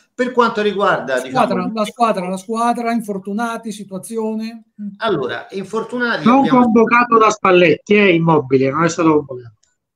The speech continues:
Speaker 1: Sì, sì, ma questo, insomma, come dire, si era, si era capito.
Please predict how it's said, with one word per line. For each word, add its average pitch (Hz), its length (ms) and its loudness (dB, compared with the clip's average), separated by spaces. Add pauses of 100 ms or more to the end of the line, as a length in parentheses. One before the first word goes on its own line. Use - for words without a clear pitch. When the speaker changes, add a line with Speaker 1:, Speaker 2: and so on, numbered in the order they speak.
(480)
Speaker 1:
Sì, 226 140 -6
sì, 202 160 -4
ma 151 140 -6
questo, 160 260 -6
insomma, 135 400 -8
come 131 180 -12
dire, 117 260 -8
si 123 140 -12
era, 123 480 -6
si 117 160 -12
era 139 160 -8
capito. 107 640 -10